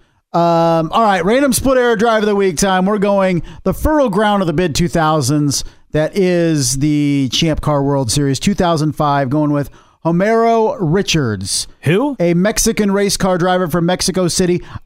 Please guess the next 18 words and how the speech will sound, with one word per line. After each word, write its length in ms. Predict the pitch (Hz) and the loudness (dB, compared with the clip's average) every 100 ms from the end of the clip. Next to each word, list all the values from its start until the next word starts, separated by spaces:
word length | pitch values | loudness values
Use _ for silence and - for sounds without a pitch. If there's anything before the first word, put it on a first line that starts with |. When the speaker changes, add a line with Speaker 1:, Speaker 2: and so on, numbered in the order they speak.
| - | -6
Speaker 1:
I, 80 | - | -2
I 100 | 208 | 0
will 140 | 208 190 | 2 0
give 180 | 208 | 0
you 140 | 196 202 | 0 0
one 260 | 190 247 | 2 2
guess 260 | 220 226 - | 2 2 2
on 220 | 175 160 | 0 2
which, 280 | 147 202 240 180 | 0 0 -4 -6
which 380 | 190 175 185 | -2 -2 0
race 320 | 160 185 170 - | 0 0 0 -2
he 80 | |
competed 460 | 156 147 147 165 131 | -2 -2 0 0 0
in 240 | 110 101 - | -2 -4 -6
in 100 | 127 | -4
two 140 | 139 | -2
thousand 280 | 139 123 113 | -2 -2 -4
five. 300 | 107 107 98 | -4 -6 -8